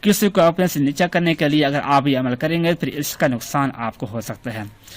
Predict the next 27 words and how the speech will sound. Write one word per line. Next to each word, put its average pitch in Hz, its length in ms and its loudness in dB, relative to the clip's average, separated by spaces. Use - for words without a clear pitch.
تو 160 80 -2
یہ 160 220 4
خب-، 151 240 0
اس 180 80 -4
سے - 160 0
آپ 147 200 4
نے 135 80 0
خبردار 135 480 0
رہنا 160 220 2
ہے 151 140 0
کہ 156 80 0
کسی 208 320 0
کو 190 180 0
تذلیل 170 400 2
کرنے 156 280 0
کے 151 120 -2
لیے 147 180 2
سے 143 200 -4
آپ 127 240 -2
نے 147 80 0
یہ 127 100 0
عمل 127 180 -2
نہیں 123 160 -4
کرنا، 127 280 0
بلکہ 147 300 2
سچ 202 420 0
کہ - 80 0